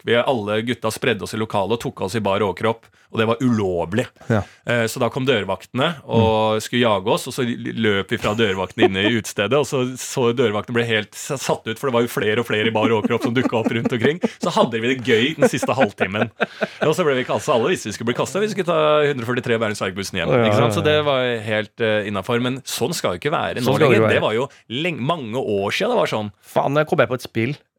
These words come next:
Speaker 2: eh, hvor da du må liksom jage folk som går i baris.
Speaker 1: Ja.
Speaker 2: Six Pac Man.
Speaker 1: Er det et spill?
Speaker 2: Nei, nei, jeg kommer på det
Speaker 1: Å,
Speaker 2: spillet
Speaker 1: du
Speaker 2: nå!
Speaker 1: lager
Speaker 2: Six Pac Man,
Speaker 1: nå
Speaker 2: bare med
Speaker 1: Six
Speaker 2: six pack! Du må
Speaker 1: Pac Man.
Speaker 2: jage six packs.
Speaker 1: Ja.
Speaker 2: Det var et godt ordspill.
Speaker 1: Ja, jeg er helt enig.
Speaker 2: Mm.
Speaker 1: Men så det var, eh,
Speaker 2: Men var det, er det sant det?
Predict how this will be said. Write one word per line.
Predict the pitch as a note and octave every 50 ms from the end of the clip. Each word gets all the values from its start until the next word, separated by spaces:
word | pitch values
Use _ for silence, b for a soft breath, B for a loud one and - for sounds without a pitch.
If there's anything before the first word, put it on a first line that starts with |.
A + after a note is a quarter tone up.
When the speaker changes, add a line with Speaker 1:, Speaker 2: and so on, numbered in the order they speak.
| - -
Speaker 2:
eh, | B2+ B2 A#2+ A#2+ A#2+ A#2+ A#2 A#2
hvor | A#2 A#2 A#2 A#2
da | A#2+ A2+ G#2+ A2 A2 A2
du | A2 A#2
må | A2+ A2+ A2 A2
liksom | A2 A2 A2+ A2+ A2+
jage | A#2 A2+ G#2+ G#2 G2 F#2+ F#2 - F3
folk | - - A#2 G#2
som | - A2 A2 G#2+
går | G#2+ G#2 G#2
i | G2+
baris. | G2 F#2+ F#2+ G2+ C3 D#3+ - - - - -
Speaker 1:
Ja. | - G#2+ G#2 G#2+ A2
Speaker 2:
Six | A2 - - G#2+ - -
Pac | - B2 A2+ - -
Man. | B2+ B2+ C#3 C#3 - _ _ _ _ _ _ _ _ _ _
Speaker 1:
Er | - F#2+ G2
det | A#2 C#3 -
et |
spill? | - - - F3+ F3+ B3+ E4+ B3
Speaker 2:
Nei, | C3 A#2+ B2+ G#3 C#4+
nei, | E4 E4+ D4
jeg | A#3 -
kommer | - - B3 D4 C#4 G#3+ - -
på | C4 C4
det | D4+ A#3+
Speaker 1:
Å, |
Speaker 2:
spillet | G#3+ D#4 D#4 D#4+ E4+
Speaker 1:
du | F#4
Speaker 2:
nå! | F#4 F#4 E4+ B3
Speaker 1:
lager | B3+ B3
Speaker 2:
Six | A#3+ A#3 G#3 E3+ - -
Pac | D4 D4 B3
Man, | B3+ D4 D4+ E4 F4 F4 F4+ F4+
Speaker 1:
nå | F4
Speaker 2:
bare | E4+ D#4+ D4+ D4+
med | D#4+ E4 -
Speaker 1:
Six | - D#4+ D#4 - -
Speaker 2:
six |
pack! | - - E4 D#4+ -
Du | G3
må | G3+ A3
Speaker 1:
Pac | C4
Man. | C#4 C#4
Speaker 2:
jage | C#4 C4 C#4 C4
six | - C#4 C4 -
packs. | - C#4+ C#4+ - -
Speaker 1:
Ja. | - C#3 C3+ C#3 F3 - _ _ _ _ _ _ _ _ _ _ _ -
Speaker 2:
Det | -
var | B2 C3+ -
et | - - F3+ D3+
godt | E3+ G#3+ G#3+ _ - A#3
ordspill. | F3+ - - - -
Speaker 1:
Ja, | - - F#2+ - - - - -
jeg | - C3
er | C#3
helt | A2 - -
enig. | G#2+ G2 F#2+ -
Speaker 2:
Mm. | _ _ _ - - E3
Speaker 1:
Men | F#3+ F#3
så | - G3 F3
det | F3 F3+ E3+
var, | D#3 D#3 D3+ D#3 D#3
eh, | D#3+ D#3 D#3 D#3 D#3 D#3 D3+ D3+ D3+ D3+
Speaker 2:
Men | D3 D3+ D3+
var | C#3 A#2 A2+ A#2+
det, | D3 F3+
er | G3+ D3 C3
det | C3 -
sant | B2 C3+ D#3
det? | - E4+